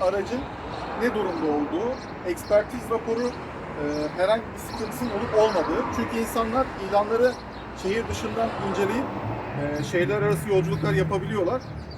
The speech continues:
E, insanları da boş yere meşgul etmemek, boş yere maddi manevi yormamak için ilk başta ekspertizini mutlaka iyi bir şekilde yapmamız ve bunu ilanda detaylı bir şekilde açıklamamız gerekiyor. İşte biz de bu sebepten aracın daha önce ekspertizini yapmıştık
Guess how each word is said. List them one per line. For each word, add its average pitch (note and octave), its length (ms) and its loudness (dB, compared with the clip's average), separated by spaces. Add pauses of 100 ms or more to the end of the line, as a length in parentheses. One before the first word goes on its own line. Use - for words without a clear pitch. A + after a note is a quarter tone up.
(120)
E, D#3 360 -2
insanları G3+ 500 -2
da G#3 140 0
boş G3+ 220 0
yere G#3 240 0 (720)
meşgul - 320 2
etmemek, D#3 480 2 (400)
boş G3 220 2
yere G3 280 0 (100)
maddi G3 320 6
manevi F#3+ 520 2
yormamak F#3 460 4
için A3+ 200 -2 (120)
ilk - 180 -2
başta G#3+ 380 4 (120)
ekspertizini F#3+ 600 2
mutlaka G#3+ 500 2
iyi - 220 0
bir - 60 -4
şekilde G3+ 320 0
yapmamız F#3 440 6 (380)
ve G3 160 0
bunu A3+ 140 2
ilanda G#3+ 600 6
detaylı G#3+ 400 4
bir G3+ 180 2
şekilde G3+ 220 4
açıklamamız G#3+ 640 4
gerekiyor. E3 440 2 (1500)
İşte G3 120 2
biz G#3 160 -8
de A3 120 -4
bu G3+ 40 -10
sebepten G3+ 420 -2
aracın F#3+ 360 0
daha F#3+ 140 4
önce F#3+ 120 -2
ekspertizini F#3+ 560 -2
yapmıştık G#3+ 440 -6